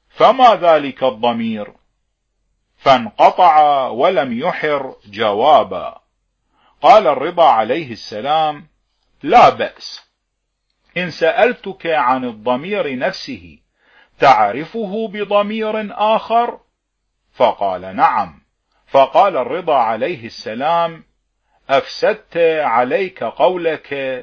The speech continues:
ودعواك يا عمران، أليس ينبغي أن تعلم أن الواحد ليس يوصف بضمير، وليس يقال له أكثر من فعل وعمل وصنع،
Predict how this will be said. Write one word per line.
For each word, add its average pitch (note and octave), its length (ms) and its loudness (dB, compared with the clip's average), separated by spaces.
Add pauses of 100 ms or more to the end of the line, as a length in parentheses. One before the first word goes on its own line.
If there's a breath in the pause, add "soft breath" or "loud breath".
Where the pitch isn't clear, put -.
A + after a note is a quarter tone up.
(240)
ودعواك A#2 840 0
يا A#2+ 180 -2
عمران، G2 680 -2 (680 soft breath)
أليس D3+ 460 -2
ينبغي D#3+ 760 -2
أن A#2+ 320 -6
تعلم F3 520 2
أن A#2+ 520 -8
الواحد C3 720 -2
ليس B2 580 -6
يوصف C#3+ 600 -8
بضمير، G2+ 800 -10 (760 soft breath)
وليس B2 500 0
يقال D3+ 640 0
له D#3 540 -2
أكثر F3 460 -4 (240)
من A#2+ 280 -8
فعل D#3+ 640 -8
وعمل D3 800 -2
وصنع، B2 760 -8